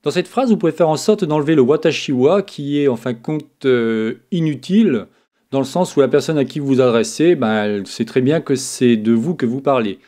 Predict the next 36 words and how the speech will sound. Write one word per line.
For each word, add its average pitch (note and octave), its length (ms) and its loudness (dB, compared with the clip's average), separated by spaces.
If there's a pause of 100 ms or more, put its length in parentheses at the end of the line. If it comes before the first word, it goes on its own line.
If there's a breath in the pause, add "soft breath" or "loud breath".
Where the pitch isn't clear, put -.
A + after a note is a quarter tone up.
(180 soft breath)
Parce - 120 -20
qu'en B2+ 100 -2
fin C#3 80 0
de C#3+ 60 -4
compte, G3+ 100 0
faut - 60 -14
savoir D#3 160 0
que C#3 80 0
le « C3+ 80 4
watashi D#3+ 420 0
wa », F3+ 400 2
euh, B2+ 80 0
veut B2 160 0
dire C#3+ 220 0
en C3 80 0
gros « C#3+ 220 0
moi D3 280 2
je, C3 160 -2
moi D3+ 280 2
je ». A#2+ 280 -4 (400 soft breath)
Et A2 60 -8
les B2 80 -2
Japonais D#3 400 0
n'aiment C3+ 200 0
pas E3 140 0
trop E3 320 -2
ce - 120 -2
genre C3 160 2
de B2+ 100 4
phrase, B2 400 -2
donc G#2+ 240 -4 (100)
autant D#3 260 -2
l'enlever, C#3 440 2
c'est C#3+ 220 -4
plus C3+ 120 -4
intéressant. B2+ 640 -4